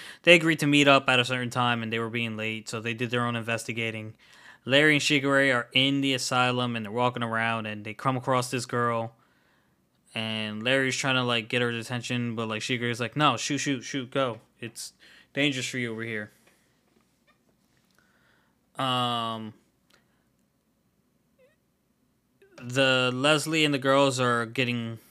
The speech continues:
hot, getting, like, hotter on their trail and figuring out what's going on,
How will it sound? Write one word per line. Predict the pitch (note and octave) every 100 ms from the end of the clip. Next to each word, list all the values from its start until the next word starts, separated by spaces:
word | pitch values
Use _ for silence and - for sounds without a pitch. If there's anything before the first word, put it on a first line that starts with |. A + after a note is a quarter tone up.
| _ -
hot, | - C#3 B2+ - _ _ _ _
getting, | C#3+ C3+ C3
like, | B2 A2+ _ _
hotter | C3+ C#3+ C#3 C#3
on | C3+
their | C3 B2+
trail | - C#3+ C3+ C3
and | B2 A2+
figuring | C3+ B2+ A#2+
out | A#2
what's | A2+
going | B2+ A#2+ A#2+
on, | C3 B2+ B2